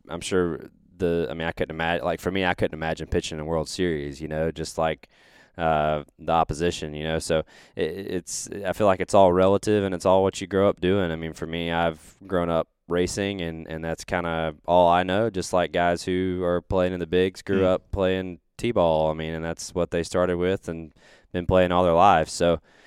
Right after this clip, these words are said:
Speaker 1: you know, I, I think as you grow up and, and you, you get put in those situations through high school or college, or for me, racing legend cars or racing late
Speaker 2: Mm.
Speaker 1: models, I mean, I think all that stuff's pretty relative, and, um,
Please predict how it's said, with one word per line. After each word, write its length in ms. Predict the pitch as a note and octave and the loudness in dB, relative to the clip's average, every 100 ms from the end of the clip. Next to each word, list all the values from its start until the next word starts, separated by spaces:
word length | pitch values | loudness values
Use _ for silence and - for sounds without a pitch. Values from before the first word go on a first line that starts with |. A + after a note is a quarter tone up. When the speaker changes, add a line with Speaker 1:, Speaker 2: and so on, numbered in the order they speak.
| _ - | _ -18
Speaker 1:
you 140 | - F2+ | -8 0
know, 120 | F2 | 4
I, 240 | F2+ - | 4 4
I 40 | F2 | 0
think 240 | G#2 F#2+ | 0 -2
as 160 | F2+ F2+ | -2 -2
you 80 | F#2+ | 2
grow 260 | G#2+ G#2 | 6 6
up 140 | G2+ F#2 | 6 2
and, 160 | F2+ | -4
and 180 | F2+ F2+ | -6 -6
you, 300 | F#2 F#2 F2+ | -6 -6 -6
you 120 | - F#2 | -8 -4
get 160 | F#2+ - | -4 2
put 100 | G2 | 0
in 60 | |
those 140 | F#2+ F2 | 0 -4
situations 580 | F#2 - F2+ F2 F2 D#2+ | -4 0 2 2 -2 -6
through 160 | F#2 | -4
high 180 | E2+ F2 | 0 2
school 320 | F2 - F2+ | 0 -4 -4
or 100 | F2 | -4
college, 600 | D#2+ E2 E2 E2 E2 D#2 | -2 2 2 4 0 -2
or 100 | D#2+ E2 | -4 -6
for 160 | - | -6
me, 300 | E2+ F2 F2 | -6 -4 -2
racing 460 | E2+ E2+ E2 E2 E2 | 0 0 -2 -8 -4
legend 280 | E2+ E2+ D#2 | -2 -2 -2
cars 420 | E2+ E2 D#2+ D#2 | 0 2 0 -2
or 80 | D#2+ | -2
racing 300 | E2 - E2 | -2 -4 -4
late 160 | F2 | -2
Speaker 2:
Mm. 40 | E2+ | -2
Speaker 1:
models, 400 | D#2+ D#2+ D#2+ D#2 | -2 0 -2 -4
I 40 | |
mean, 120 | D#2 D#2+ | -6 -6
I 80 | |
think 200 | E2 F2 | -6 -4
all 160 | E2+ F2+ | 0 2
that 160 | E2+ - | 2 0
stuff's 240 | - F2+ | -2 -2
pretty 240 | - C3 | 0 -2
relative, 540 | F#2+ F2+ F#2+ - A2+ G2+ | 2 2 2 0 -2 -2
and, 180 | E2+ E2 _ _ - - _ | -6 -10 _ _ -20 -20 _
um, 500 | E2 E2 E2+ E2 D#2+ | -6 -2 -2 -4 -8